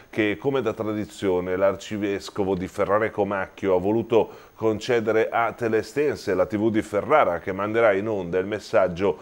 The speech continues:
in versione integrale il giorno di Pasqua, il trentuno marzo alle ore, eh, tredici e poi anche alle diciannove e trenta, sempre del giorno di Pasqua. Ma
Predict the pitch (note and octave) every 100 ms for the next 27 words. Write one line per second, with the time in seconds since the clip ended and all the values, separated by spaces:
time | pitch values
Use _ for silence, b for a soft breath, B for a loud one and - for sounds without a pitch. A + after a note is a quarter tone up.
0 | B B G2+ G2+ F#2 - C#3+ C#3+ - C3+
1 | G#2+ B2 A#2 G#2+ F#2 F#2 F2+ F2+ A#2+ B2+
2 | G#2 - F#2 E2 - F#2+ E2+ G2 F2 F#2+
3 | G#2+ A#2 G2+ - - A2+ G2+ G2+ A2+ A2
4 | - B B - G#2+ G#2 G2 G#2+ C3 C#3
5 | G2 - F#2+ - A2 G#2+ G2+ E2+ F#2+ F#2
6 | F#2+ - G2+ A2+ B2 G2 G2 F#2 F2 D#2+
7 | F#2+ F2+ E2+ - A2 G2+ A2 G2 E2+ G#2
8 | A2 A2 E2+ F#2+ A2 - - D#2 A#1 -
9 | F#2+ F2+ F2+